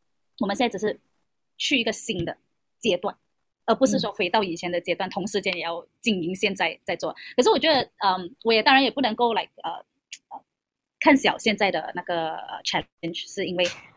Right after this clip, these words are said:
Speaker 1: 现在我们在<laughs> virtual，对不对？但是我其实也是人，也是需要去，呃，做很多 physically，呃，去处理的东西。
Speaker 2: 嗯，
Speaker 1: 啊，
Speaker 2: 嗯。
Speaker 1: 所以我们两个都需要兼顾。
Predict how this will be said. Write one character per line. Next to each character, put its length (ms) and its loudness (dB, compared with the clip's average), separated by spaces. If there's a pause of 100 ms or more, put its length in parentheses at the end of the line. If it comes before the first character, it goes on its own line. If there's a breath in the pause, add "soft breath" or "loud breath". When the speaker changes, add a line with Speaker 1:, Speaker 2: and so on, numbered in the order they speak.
(260)
Speaker 1:
现 100 4
在 80 6
我 60 6
们 100 -4
在 160 4
<laughs> 840 2
virtual， 280 4
对 100 4
不 60 -6
对？ 100 4
但 140 4
是 120 2
我 160 0
其 140 -4
实 140 0
也 80 2
是 160 -4
人， 240 -2
也 80 -4
是 120 -2
需 200 0
要 200 4
去， 380 0
呃， 260 -6
做 160 4
很 80 -4
多 140 -4
physically， 640 -2 (300 loud breath)
呃， 140 -12
去 120 2
处 220 -2
理 100 0
的 80 -8
东 180 -4
西。 220 -10
Speaker 2:
嗯， 220 2
Speaker 1:
啊， 180 8
Speaker 2:
嗯。 40 12
Speaker 1:
所 100 6
以 20 2
我 60 -2
们 100 -2
两 220 0
个 100 -6
都 100 -4
需 140 -6
要 140 4
兼 200 -6
顾。 160 -12